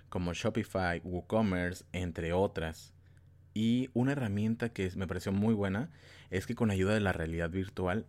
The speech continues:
próximamente se podrá ver las cosas antes de comprar. Sabemos que hay aplicaciones para ver, probar un maquillaje, una ropa, unos lentes, ya existe. Y ahora eso va a estar en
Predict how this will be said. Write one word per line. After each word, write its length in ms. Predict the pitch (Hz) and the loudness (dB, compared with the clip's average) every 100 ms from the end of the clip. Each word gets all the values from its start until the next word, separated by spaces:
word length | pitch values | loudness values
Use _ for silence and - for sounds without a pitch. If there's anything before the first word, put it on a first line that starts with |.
| - | -4
próximamente 600 | 107 104 120 104 95 113 | -2 2 2 2 2 -2
se 120 | 110 | -6
podrá 360 | 87 85 90 90 | -4 -4 -2 -2
ver 160 | 98 | 0
las 220 | 98 98 | 0 -2
cosas 400 | - 101 101 101 - | -4 -6 -4 -8 -8
antes 400 | - 113 117 113 | -2 0 0 0
de 120 | 101 95 | -4 -2
comprar. 420 | 95 98 110 - - - - | -2 0 0 -2 -18 -20 -6
Sabemos 300 | - 107 117 | 2 4 6
que 80 | 117 | 4
hay 80 | 104 | 2
aplicaciones 680 | 104 98 90 85 95 95 | 2 0 0 0 0 -2
para 220 | - 92 85 | -2 -2 0
ver, 300 | 90 85 - - | 0 -2 -6 -4
probar 260 | 95 87 | -2 0
un 100 | 90 | 0
maquillaje, 920 | 87 - 80 92 107 - 92 90 85 | -4 -6 -2 2 2 2 -2 0 0
una 200 | 90 87 | -2 -2
ropa, 320 | - 98 - | -2 -4 -2
unos 220 | 90 87 82 | -2 -2 -4
lentes, 640 | 87 98 95 90 90 - - | -2 -2 -2 -2 -2 -4 -4
ya 140 | 101 | -2
existe. 520 | 104 - 98 - 80 - - - - - - - | -2 -4 -6 -6 -12 -12 -20 -20 -20 -20 -14 -2
Y 140 | 117 | 0
ahora 200 | 101 95 | 2 0
eso 140 | 92 92 | -2 -4
va 60 | |
a 20 | |
estar 160 | 85 90 | -4 -4
en 240 | 92 95 | -2 -4